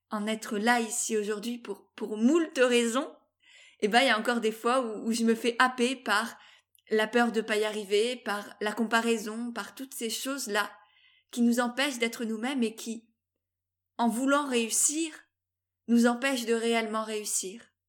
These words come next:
En tout cas, la réussite telle que je la vois moi. C'est-à-dire d'être moi, d'être heureuse, épanouie, entourée de gens que j'aime et qui m'aiment,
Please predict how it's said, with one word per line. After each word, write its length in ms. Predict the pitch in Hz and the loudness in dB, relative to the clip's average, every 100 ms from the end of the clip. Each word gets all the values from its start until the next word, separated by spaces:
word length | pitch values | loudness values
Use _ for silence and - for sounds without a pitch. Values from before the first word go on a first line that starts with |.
| _ _ _ _ - | _ _ _ _ -6
En 80 | |
tout 80 | 233 | -4
cas, 120 | 247 | 2
la 100 | 254 | 2
réussite 380 | 226 226 - 247 | 2 0 -2 -4
telle 160 | 233 202 | -6 -2
que 140 | 226 | -2
je 100 | 233 | 0
la 100 | 214 | -4
vois 180 | 202 226 | -2 -6
moi. 340 | 208 202 - _ _ _ _ _ _ - | -4 -8 -8 _ _ _ _ _ _ -8
C'est-à-dire 440 | 214 208 208 226 | -4 -2 -2 -2
d'être 300 | 214 208 226 | -2 -4 -4
moi, 340 | 208 220 233 - _ _ _ - | -2 -2 -2 -6 _ _ _ -4
d'être 260 | 220 - | -4 -2
heureuse, 260 | 226 233 240 | 2 2 2
épanouie, 640 | 226 220 214 226 262 269 | -2 -4 -4 -4 -4 -6
entourée 360 | 226 220 226 247 | -12 -10 -4 -4
de 120 | 233 | -2
gens 180 | 214 226 | -4 -6
que 200 | 226 220 | -4 -4
j'aime 320 | 202 240 277 | 0 0 0
et 80 | 233 | -4
qui 180 | - - | -6 -8
m'aiment, 400 | 202 269 254 | -2 -2 -2